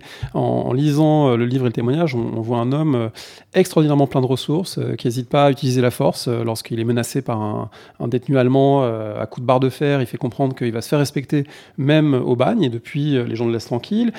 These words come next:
Il décide aussi d'apprendre l'allemand parce que, il, visiblement, il supporte pas de ne pas comprendre ce qui se passe autour de lui. On voit un esprit vraiment qui a besoin, qui a besoin de maîtriser les choses, qui a besoin de,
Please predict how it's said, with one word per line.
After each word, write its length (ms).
Il 60
décide 260
aussi 180
d'apprendre 380
l'allemand 380
parce 180
que, 100
il, 680
visiblement, 340
il 60
supporte 440
pas 140
de 80
ne 80
pas 100
comprendre 280
ce 40
qui 100
se 40
passe 160
autour 160
de 80
lui. 220
On 80
voit 260
un 220
esprit 340
vraiment 220
qui 100
a 40
besoin, 300
qui 80
a 20
besoin 140
de 80
maîtriser 320
les 80
choses, 240
qui 100
a 40
besoin 200
de, 300